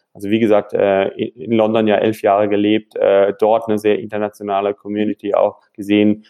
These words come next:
auch da ganz stark eben Werte mitgeprägt, gesehen, immer wieder, was passiert in Europa, was kann man da machen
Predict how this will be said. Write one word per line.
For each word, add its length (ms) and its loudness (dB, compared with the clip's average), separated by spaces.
auch 160 -14
da 140 -2
ganz 240 0
stark 460 0
eben 400 -2
Werte 360 0
mitgeprägt, 640 -4
gesehen, 420 0
immer 240 2
wieder, 260 2
was 160 0
passiert 300 -6
in 80 -4
Europa, 400 0
was 180 -8
kann 80 -2
man 120 0
da 100 2
machen 440 -2